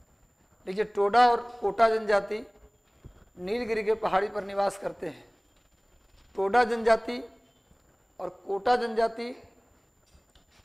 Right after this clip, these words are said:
नीलगिरी के पहाड़ी पर निवास करते हैं। टोडा जनजाति और कोटा जन-, ये question कई बार आया है, कोटा नहीं आया है, टोडा आया है। ध्यान रखिएगा, कोटा कम आया है। तो,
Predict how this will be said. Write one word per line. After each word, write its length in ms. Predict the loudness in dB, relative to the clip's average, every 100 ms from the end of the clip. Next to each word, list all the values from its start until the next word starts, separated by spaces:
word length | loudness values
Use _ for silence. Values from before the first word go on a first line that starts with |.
| _ _ -14
नीलगिरी 480 | -8 -8 -6 -6 -4
के 100 | -2
पहाड़ी 420 | 2 4 4 2
पर 160 | -4
निवास 380 | -6 -2 -2 -2
करते 260 | -12 -12 -14
हैं। 160 | -16 -20 _ _ _ _ _ _ _ _ -20 _ _ _
टोडा 280 | 0 6 6
जनजाति 600 | 6 6 4 4 -4 -6 -10 -20 _ _ _ _ _ _ -2
और 120 | -2
कोटा 480 | -2 -6 -4 4 4
जन-, 240 | 4 -6
ये 60 | -8
question 340 | -8 -8 -8 -2
कई 200 | 0 4
बार 180 | 6 6
आया 120 | 2
है, 340 | -4 -12 -20 -20 -10
कोटा 260 | -4 0 0
नहीं 160 | 2
आया 120 | 0
है, 260 | -4 -8 -14
टोडा 240 | -6 -2 -2
आया 200 | -4 -8
है। 140 | -18 _ _ _ _ _ _ _ -2
ध्यान 200 | 0 0
रखिएगा, 280 | -4 -8 -14 -8
कोटा 280 | -4 0 -2
कम 280 | -2 0
आया 140 | 0 0
है। 300 | -4 -8 -16 -20 _ _ _ _
तो, 60 | -20